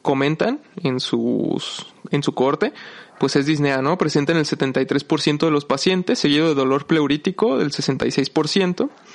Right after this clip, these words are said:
y el signo más común, pues es taquipnea, setenta por ciento, estertores cincuenta y uno por ciento,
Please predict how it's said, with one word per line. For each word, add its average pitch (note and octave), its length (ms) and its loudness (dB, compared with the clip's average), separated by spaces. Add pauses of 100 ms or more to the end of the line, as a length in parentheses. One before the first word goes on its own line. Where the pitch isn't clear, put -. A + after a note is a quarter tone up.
(420)
y D3+ 60 2
el D3 80 2
signo F3 240 2
más F3 160 0
común, F#3 280 2
pues D#3 200 0
es C#3+ 80 -2
taquipnea, C3+ 560 0
setenta D3 480 -2
por C3 160 0
ciento, E3 500 0 (420)
estertores D3+ 520 0
cincuenta D3 400 2
y C#3 80 2
uno D3+ 80 -2
por F3 160 2
ciento, G3 500 0